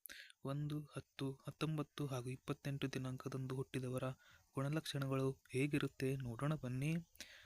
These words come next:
ನಾವು ಇವರ ಹತ್ತಿರ ವ್ಯವಹರಿಸುವಾಗ ನಾವು ಎಚ್ಚರವಾಗಿರಬೇಕು. ಇವರ ಗುಣ ಸ್ವಭಾವಗಳು ಬೇರೆಯವರಿಗಿಂತ ವಿಭಿನ್ನವಾಗಿರುತ್ತವೆ. ಇವರು ಹಿಡಿದ ಕೆಲಸವನ್ನು ಮಾಡಿ ಮುಗಿಸುವುದರಲ್ಲಿ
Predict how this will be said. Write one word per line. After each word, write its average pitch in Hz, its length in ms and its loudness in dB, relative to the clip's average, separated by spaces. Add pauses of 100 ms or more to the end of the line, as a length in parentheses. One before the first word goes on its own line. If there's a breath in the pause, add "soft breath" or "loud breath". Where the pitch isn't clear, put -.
(140 loud breath)
ನಾವು 139 480 2
ಇವರ 143 260 6
ಹತ್ತಿರ 135 440 0
ವ್ಯವಹರಿಸುವಾಗ 131 760 2 (120)
ನಾವು 127 180 -2
ಎಚ್ಚರವಾಗಿರಬೇಕು. 131 1000 2 (640 loud breath)
ಇವರ 131 220 2
ಗುಣ 127 220 2
ಸ್ವಭಾವಗಳು 135 680 4
ಬೇರೆಯವರಿಗಿಂತ 135 840 2
ವಿಭಿನ್ನವಾಗಿರುತ್ತವೆ. 135 1200 4 (640 loud breath)
ಇವರು 139 300 6 (340 loud breath)
ಹಿಡಿದ 160 220 2
ಕೆಲಸವನ್ನು 135 760 4
ಮಾಡಿ 131 380 0
ಮುಗಿಸುವುದರಲ್ಲಿ 135 960 2